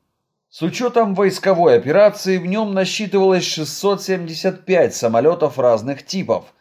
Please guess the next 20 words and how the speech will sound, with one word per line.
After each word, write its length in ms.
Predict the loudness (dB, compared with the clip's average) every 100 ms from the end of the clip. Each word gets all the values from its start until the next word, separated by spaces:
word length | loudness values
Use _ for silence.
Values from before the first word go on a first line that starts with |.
| _ _
Несмотря 500 | -12 -8 -4 -2 0
на 140 | 0 0
общую 280 | -2 -6 -6
слабость, 680 | -4 2 2 2 -2 -4 _ _
первый 280 | -4 -2 0
воздушный 560 | 2 0 0 -4 -4 -6
флот 340 | -2 0 2
отличался 720 | 0 -2 -4 0 2 2 2
от 80 | 0
своих 280 | 0 -4 -2
соседей 600 | -2 -2 -2 -6 -6 -8
качественным 680 | -2 0 0 -6 -10 -10 -6
составом. 720 | -2 -4 2 4 4 2 -10 _ _ _ -6
На 160 | -2
вооружении 640 | 2 2 2 0 -2 -2 -2
бомбардировочных 1000 | 0 0 0 0 0 0 0 -4 -6 -4
эскадр 720 | -4 -2 4 4 4 0 -4 _ _
К 220 | 4 4
Джи 260 | 4 0 4
один, 580 | 4 2 -2 -2 -4